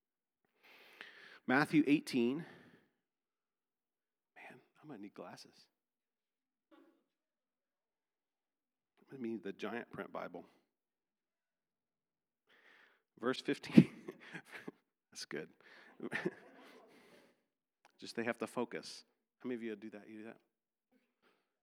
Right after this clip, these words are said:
"If your brother or sister sins, go and point out their fault just between the two of you. If they listen to you,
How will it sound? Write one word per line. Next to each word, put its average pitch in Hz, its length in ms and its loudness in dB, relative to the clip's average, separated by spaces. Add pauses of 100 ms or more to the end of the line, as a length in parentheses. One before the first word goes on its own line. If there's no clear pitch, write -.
(1040)
"If 143 220 4
your 147 80 10
brother 180 420 10
or 190 60 6
sister 165 420 4
sins, 156 880 2 (1400)
go 143 280 10
and 202 120 6
point 160 260 6
out 160 180 4
their 170 120 4
fault 117 400 6
just 123 240 -2
between 127 380 4
the 131 60 6
two 180 260 4
of 110 120 2
you. 69 220 -2 (1080)
If 113 160 -2
they 123 100 6
listen 156 420 4
to - 140 -4
you, 98 420 0